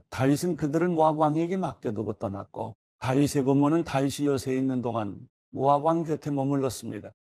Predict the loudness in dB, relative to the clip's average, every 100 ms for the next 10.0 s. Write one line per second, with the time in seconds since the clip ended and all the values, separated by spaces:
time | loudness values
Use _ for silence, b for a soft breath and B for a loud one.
0 | _ _ -10 -2 2 6 6 4 2 2
1 | 0 -2 -2 -2 -2 -4 -4 -4 -4 -6
2 | -8 -8 -8 -8 -10 -16 _ _ _ _
3 | -2 0 2 2 4 2 2 2 2 0
4 | -4 -6 -6 -8 -12 -14 -16 _ _ _
5 | _ -2 0 4 2 4 2 4 2 0
6 | -2 0 -2 -4 -12 -14 _ _ _ _
7 | _ -2 2 4 4 0 0 0 0 -2
8 | -6 -2 -2 0 0 -2 -2 -4 -4 -6
9 | -10 -6 -6 -4 -4 -4 -6 -12 -12 -14